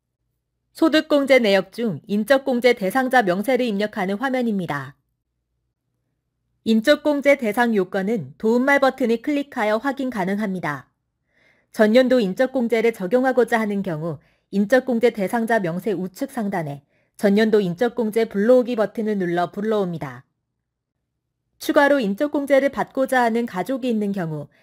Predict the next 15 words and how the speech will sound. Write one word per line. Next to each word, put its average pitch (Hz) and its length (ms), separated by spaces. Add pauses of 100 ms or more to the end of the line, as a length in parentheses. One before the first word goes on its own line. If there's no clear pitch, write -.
(200)
인적공제 233 640
대상자 226 480
명세의 190 580
우측 202 480
추가 311 300
입력 285 240
버튼을 202 400
누르시면 165 520 (480)
위쪽으로 254 520
입력할 220 400
수 220 160
있는 190 360
인적공제 233 600
등록란이 233 580
보여집니다. 170 760